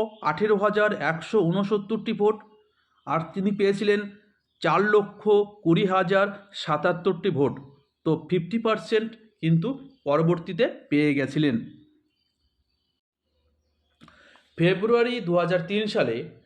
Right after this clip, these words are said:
জাতীয় পাণ্ডুলিপি মিশন কোন মন্ত্রকের অধীনে প্রতিষ্ঠিত হয়েছিল? তো স-, সঠিক উত্তর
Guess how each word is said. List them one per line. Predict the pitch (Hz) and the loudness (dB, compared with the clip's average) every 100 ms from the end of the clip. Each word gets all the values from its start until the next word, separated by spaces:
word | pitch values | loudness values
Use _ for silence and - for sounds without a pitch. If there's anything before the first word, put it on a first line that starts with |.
| _ _ _ 120 | _ _ _ -18
জাতীয় | 113 160 165 165 214 220 220 | -4 -2 -2 -4 2 2 2
পাণ্ডুলিপি | 143 160 196 220 220 226 226 | 0 0 2 2 0 -2 -2
মিশন | 175 165 147 123 - - _ _ | -2 0 -2 -4 -10 -20 _ _
কোন | 202 214 240 226 | 0 2 4 4
মন্ত্রকের | 170 170 170 196 220 | 2 0 -2 0 4
অধীনে | 208 151 165 165 170 - - - | 4 4 4 2 2 -4 -16 -2
প্রতিষ্ঠিত | 180 170 214 - 185 | 0 2 -2 -2 0
হয়েছিল? | 175 143 131 131 117 - - _ _ _ _ _ _ _ _ _ _ _ _ _ _ | 2 2 2 0 0 -4 -18 _ _ _ _ _ _ _ _ _ _ _ _ _ _
তো | 170 | -2
স-, | 156 131 - - _ _ _ _ | 0 -2 -6 -14 _ _ _ _
সঠিক | - 107 202 | -8 -2 0
উত্তর | 220 - 165 | 0 0 0